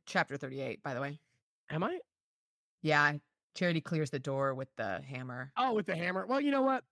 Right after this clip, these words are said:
Speaker 2: I liked that part, so I stole it from you.
Speaker 1: Just keep going. You can just keep
Speaker 2: Nope.
Speaker 1: going. I'll,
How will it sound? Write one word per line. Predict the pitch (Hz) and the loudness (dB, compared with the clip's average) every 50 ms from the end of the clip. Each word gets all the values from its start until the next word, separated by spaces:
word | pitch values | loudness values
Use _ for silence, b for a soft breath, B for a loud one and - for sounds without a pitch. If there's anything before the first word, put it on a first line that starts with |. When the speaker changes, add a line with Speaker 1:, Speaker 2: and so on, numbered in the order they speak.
| _ _ - | _ _ -4
Speaker 2:
I | 240 277 | -2 0
liked | 262 220 208 220 185 220 | 0 2 0 -2 -2 -2
that | 233 226 - | -4 -4 -4
part, | - 190 214 240 226 190 | -2 -2 -2 -2 -2 -4
so | - | -2
I | 175 170 | -2 -2
stole | 151 - - - 156 160 175 | -2 -4 -6 -4 -2 -2 -2
it | 196 - | -2 -2
from | - 214 214 220 | -4 -4 -2 0
you. | 226 240 254 254 | 2 0 0 0
Speaker 1:
Just | - 320 - | -2 -4 0
keep | - 403 381 - | 2 0 2 2
going. | 185 151 139 160 - _ - | 2 2 2 0 -2 _ -14
You | - 254 | -12 -10
can | 269 | -8
just | 233 214 208 - | -6 -6 -6 -4
keep | 226 - | -2 0
Speaker 2:
Nope. | 226 180 | 2 2
Speaker 1:
going. | 165 165 170 175 | 2 2 0 -2
I'll, | 175 165 | -4 -6